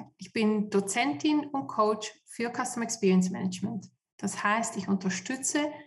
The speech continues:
Führungskräfte und ganz besonders C-X-Manager dabei, Customer Experience Management erfolgreich und praxisnah in ihr Unternehmen zu implementieren. Dabei spielen Personas eine ganz wichtige Rolle.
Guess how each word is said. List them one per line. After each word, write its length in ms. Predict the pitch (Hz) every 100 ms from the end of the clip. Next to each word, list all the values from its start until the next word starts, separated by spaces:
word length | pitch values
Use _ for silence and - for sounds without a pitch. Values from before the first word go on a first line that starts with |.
| _ _ _ -
Führungskräfte 1000 | 254 285 302 - 247 240 - 247 247 -
und 80 | 196
ganz 240 | - 277 -
besonders 480 | 277 240 240 240
C-X-Manager 680 | - 214 214 - 190 202 202
dabei, 480 | 202 196 190 190 202 - _ _ _ -
Customer 300 | 185 185 185
Experience 420 | 180 233 233 226
Management 600 | 226 214 208 214 208 -
erfolgreich 840 | 185 202 202 208 - 202 220 - - _ _
und 160 | - 208
praxisnah 920 | - 190 202 - 202 196 185 185 185 -
in 80 |
ihr 220 | 214 214 208
Unternehmen 580 | 196 196 190 180 185
zu 240 | 180 - 190
implementieren. 760 | 190 180 190 180 185 180 - - _ _ _ _ _ _ _ _ _ - - - _ _ _ -
Dabei 400 | 226 277 285 285
spielen 760 | - 247 240 240 240 240 -
Personas 840 | - 190 202 247 254 254 262 - -
eine 240 | 202 202
ganz 320 | 185 180 180
wichtige 420 | 185 - 190 208
Rolle. 380 | 190 185 180 185